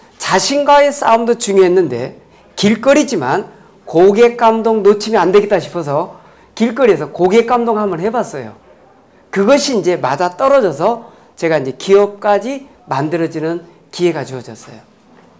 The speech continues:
세 번째는 현재 꿈이 뭐고 미래 비전이 무엇인지, 이것이 없으면 왜 기업을 해야 되고 돈을 벌여야 되는지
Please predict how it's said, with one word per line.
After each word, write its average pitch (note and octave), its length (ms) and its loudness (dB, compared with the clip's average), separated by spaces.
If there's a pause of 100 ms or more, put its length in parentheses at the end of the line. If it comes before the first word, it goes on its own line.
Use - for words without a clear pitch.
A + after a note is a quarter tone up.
(160)
세 G#3+ 200 -4
번째는 G#3+ 580 -2 (880)
현재 C#4+ 440 0
꿈이 D4 260 0
뭐고 D#3 680 -2
미래 A3 400 0
비전이 A3 420 2
무엇인지, C3+ 580 -4 (640)
이것이 A#3 440 2
없으면 G3+ 580 -2 (1000)
왜 B3+ 600 4
기업을 A3+ 400 4
해야 G#3+ 200 4
되고 F#3 220 -2
돈을 F3+ 280 2
벌여야 D#3 280 0
되는지 C#3+ 440 -8